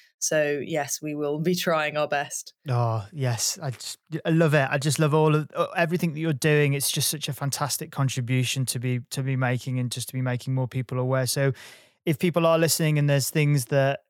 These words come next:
Speaker 2: Pippa's sort of spoken about that chime with you, or you wanna find out some more information, I'll be putting all of the, the relevant links into the show notes so that you can go onto the website and, and find out more. And are there,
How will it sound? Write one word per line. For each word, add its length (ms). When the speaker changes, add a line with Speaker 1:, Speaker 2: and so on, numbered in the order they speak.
Speaker 2:
Pippa's 360
sort 240
of 80
spoken 360
about 220
that 120
chime 320
with 120
you, 120
or 40
you 120
wanna 220
find 280
out 140
some 140
more 180
information, 480
I'll 80
be 100
putting 280
all 160
of 80
the, 220
the 100
relevant 340
links 420
into 220
the 80
show 220
notes 180
so 80
that 80
you 160
can 160
go 460
onto 280
the 80
website 520
and, 200
and 140
find 300
out 100
more. 220
And 300
are 120
there, 180